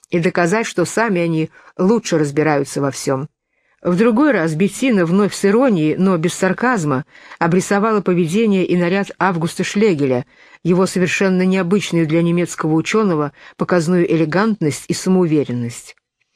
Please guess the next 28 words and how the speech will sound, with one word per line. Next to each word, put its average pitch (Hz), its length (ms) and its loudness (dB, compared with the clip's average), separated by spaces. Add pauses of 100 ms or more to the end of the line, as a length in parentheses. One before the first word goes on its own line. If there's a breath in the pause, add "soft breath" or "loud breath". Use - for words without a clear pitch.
(320)
В 175 160 2
мае-июне 196 1000 2
тысяча - 340 -2
восемьсот 170 420 -2
двадцать 160 320 -2
седьмого 147 420 0
года 165 400 -2 (460 loud breath)
Шлегель 190 540 0
читал 202 420 -2
лекции 196 460 0
по 180 160 -2
теории 214 440 2
и 175 220 0
истории 220 400 0
изобразительных 170 640 0
искусств, - 560 -6 (380 loud breath)
что 175 260 0
стало 175 300 0
поистине 208 640 0
общественным 175 680 -2
событием. 156 640 -4 (640)
Как, 190 160 0
впрочем, 185 440 0 (380 soft breath)
и 190 200 2
последующие 151 800 0
лекции 165 480 0
Александра 160 560 -2
Гумбольдта, 143 760 0